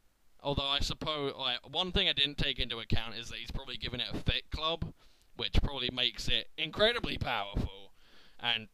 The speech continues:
Sudowoodo has, like, no H P, so, yeah, I wasn't exactly thinking logically there.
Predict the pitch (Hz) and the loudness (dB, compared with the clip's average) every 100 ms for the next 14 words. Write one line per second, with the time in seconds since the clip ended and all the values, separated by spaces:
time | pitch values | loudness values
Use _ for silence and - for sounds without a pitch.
0 | - - 170 160 160 165 151 151 147 139 | -4 2 2 2 -2 -4 -4 -4 -4 -6
1 | - 139 165 165 196 185 - 320 311 110 | -6 -4 -2 0 -2 0 2 4 4 2
2 | 104 - - 131 120 120 - 165 165 143 | 4 4 4 -2 -4 -6 -6 -2 0 2
3 | 123 120 139 139 - 180 147 139 127 131 | 2 0 -2 -4 -4 -4 -4 -8 -8 -6
4 | 135 120 120 - 165 147 135 120 127 190 | -6 -4 -4 0 0 2 2 2 2 4
5 | 139 117 107 104 107 117 | 4 -2 -4 -4 -4 -8